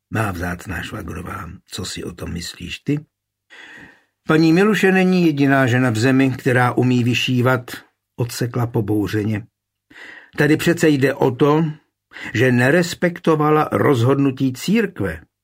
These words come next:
a církev jí má právo potrestat. Na tom nějaká výšivka nic změnit nemůže.“ „Jsem ráda, že myslíš na mé dobro,“ ozvala se nečekaně Miluše. Nebylo obvykle radno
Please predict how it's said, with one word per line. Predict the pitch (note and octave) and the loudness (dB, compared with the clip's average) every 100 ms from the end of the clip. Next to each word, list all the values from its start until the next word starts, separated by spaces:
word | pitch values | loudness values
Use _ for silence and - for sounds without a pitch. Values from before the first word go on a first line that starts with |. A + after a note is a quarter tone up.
| _ _ _ | _ _ _
a | A2+ | -6
církev | - - D3 E3 E3+ F3 F3 D3+ | -4 0 2 2 2 0 0 0
jí | D3+ | 2
má | C3 A#2 | 2 0
právo | A2+ C#3 F#3+ E3+ | 0 0 0 0
potrestat. | A#2 - F2+ - - - _ _ _ _ _ _ - | -2 -4 -8 -10 -14 -20 _ _ _ _ _ _ -4
Na | B2 | 0
tom | B2 A#2+ | 2 2
nějaká | B2+ A#2+ A#2 F2+ | 2 0 -2 0
výšivka | F3 - F3+ - D3+ | 0 2 0 0 2
nic | D3+ D3 - | 2 0 -4
změnit | G#2+ F#2+ A#2+ A#2+ A#2+ - | -6 -2 0 0 -2 0
nemůže.“ | A#2 G#2+ F#2 E2 E2+ _ _ _ _ _ _ _ - - - - - _ _ - | 0 0 -2 -6 -10 _ _ _ _ _ _ _ -20 -20 -20 -20 -20 _ _ -2
„Jsem | G3 | 2
ráda, | G3+ A3 G#3+ G3 | 4 4 4 4
že | C#3+ D3+ | 4 2
myslíš | C#3+ C3 C3+ C3 A#2+ - - - - | 2 0 0 0 0 -2 -4 -4 -2
na | B2 | 2
mé | C3+ B2+ | 2 2
dobro,“ | A2 B2+ A#2+ B2 B2 G2 - _ _ _ _ _ | 2 2 2 2 2 0 -8 _ _ _ _ _
ozvala | A#2 G#2 G#2+ A#2 | -6 -4 -2 -2
se | A#2 A2 | -2 -2
nečekaně | G#2+ A#2 A#2+ A#2 G#2+ G#2 | -2 -2 -4 -4 -4 -2
Miluše. | F2 F#2+ B2+ A#2 - - - _ _ _ _ _ _ - | -2 0 0 -2 -6 -10 -20 _ _ _ _ _ _ -8
Nebylo | E2 F2 B2 A#2+ | -6 -2 0 0
obvykle | F#2+ E2+ F#2 - F#2+ | -2 -6 -8 -6 -4
radno | E2+ B2 C#3+ F2+ - | -4 -4 -2 -4 -6